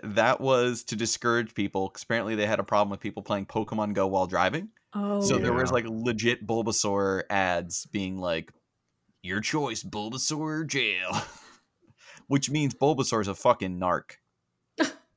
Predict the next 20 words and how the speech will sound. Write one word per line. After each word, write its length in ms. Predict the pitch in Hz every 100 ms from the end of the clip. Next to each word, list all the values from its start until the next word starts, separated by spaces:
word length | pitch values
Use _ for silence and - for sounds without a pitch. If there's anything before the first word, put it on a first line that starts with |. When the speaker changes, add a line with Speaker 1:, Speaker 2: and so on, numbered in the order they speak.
| _ _
Speaker 1:
Another 380 | 123 131 135 139
reason 320 | 135 123 120 113
to 80 |
not 240 | 107 101 -
like 220 | 90 -
Bulbasaur. 540 | 62 - - - -
Speaker 2:
Dude, 220 | - 349 285
and 220 | 269 277
you 60 |
know 140 | 294 359
what? 180 | 392 -
I 80 |
just 160 | 262 311
remembered 380 | 262 240 233 202
now 100 | 202
that 80 | 196
we're 120 | 196
going 200 | 208 202
back 160 | 190
to, 380 | 196 190 170 -